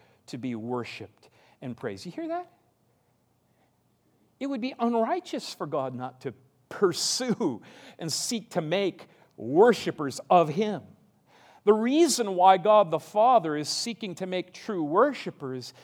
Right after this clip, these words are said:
is that it would be a sin to do otherwise. And therefore, God to do what is right, or to act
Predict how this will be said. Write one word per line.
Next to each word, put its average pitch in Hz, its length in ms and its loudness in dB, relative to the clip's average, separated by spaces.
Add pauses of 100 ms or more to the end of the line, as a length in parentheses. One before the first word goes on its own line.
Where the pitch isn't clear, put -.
(200)
is 196 220 -4
that 220 280 0
it 233 160 -10
would 214 200 -8
be 214 240 -8
a 202 100 -2
sin 240 520 -6
to 254 120 -8
do 254 220 -4
otherwise. 277 720 -4 (240)
And 214 140 -4
therefore, 254 340 8
God 214 440 4
to 214 100 -10
do 208 180 -8
what 190 240 4
is 151 240 0
right, 175 800 8 (560)
or 165 200 6
to 180 240 -6
act 190 440 2